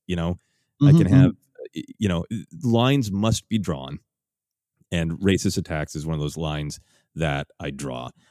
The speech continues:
Speaker 1: I also, you know, there's so much it tied up in all of this, Ken, with debates about, uh,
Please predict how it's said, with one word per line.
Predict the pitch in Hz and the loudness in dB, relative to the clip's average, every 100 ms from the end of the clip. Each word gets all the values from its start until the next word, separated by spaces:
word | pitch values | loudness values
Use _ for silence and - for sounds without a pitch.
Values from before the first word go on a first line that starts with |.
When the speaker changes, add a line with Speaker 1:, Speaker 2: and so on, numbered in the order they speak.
| _ _ | _ _
Speaker 1:
I | 95 | 2
also, | 101 120 - 113 | 4 4 4 2
you | 85 101 | 4 2
know, | 95 | 4
there's | 87 - | 4 4
so | - | 6
much | 143 131 - - | 6 4 0 -8
it | 113 | -6
tied | - 107 | -2 0
up | 101 101 | 2 2
in | |
all | 95 80 92 | 0 0 0
of | 82 | 2
this, | 82 - - | 0 -2 -8
Ken, | - 87 80 | -2 -2 0
with | 76 | -4
debates | - 78 95 92 - - | -6 2 4 4 0 -6
about, | 90 78 85 80 80 _ _ _ - | -6 -2 -2 0 -4 _ _ _ -6
uh, | 85 71 67 69 | -4 -2 -4 -6